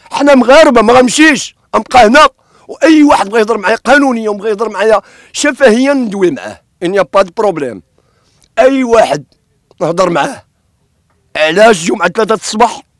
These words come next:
اولا تعنفونا؟ كنطلب من سيد الحموشي، هاد التعنيف والتعراو ليا مرتي زبطه كي ولدها تما،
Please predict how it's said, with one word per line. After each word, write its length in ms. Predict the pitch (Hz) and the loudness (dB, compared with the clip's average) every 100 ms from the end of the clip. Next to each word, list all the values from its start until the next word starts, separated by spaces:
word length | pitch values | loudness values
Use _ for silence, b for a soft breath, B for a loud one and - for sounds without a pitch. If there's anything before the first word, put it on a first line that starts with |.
| _ _ | _ _
اولا 540 | 214 240 247 247 240 240 | -2 0 0 0 2 -2
تعنفونا؟ 760 | - 190 226 208 254 254 208 - | -4 -10 -10 -10 -6 -2 -4 -4
كنطلب 280 | 170 139 175 | -12 -8 -6
من 120 | 185 | -6
سيد 160 | - 190 | -8 -10
الحموشي، 680 | - 185 220 226 214 196 - b b b b b b 156 | -6 -2 0 0 0 -4 -4 b b b b b b 2
هاد 220 | 214 254 | 4 4
التعنيف 520 | - 190 202 269 240 | 2 -4 0 0 0
والتعراو 580 | 247 - 208 233 247 254 | -2 0 0 2 4 4
ليا 180 | 269 262 | 4 4
مرتي 400 | 277 277 - 262 | 2 0 0 -2
زبطه 540 | 247 285 226 262 427 - _ - | 0 0 2 0 0 -4 _ 0
كي 60 | |
ولدها 300 | 294 269 262 | 2 2 2
تما، 520 | 254 254 247 240 254 | 2 0 0 0 0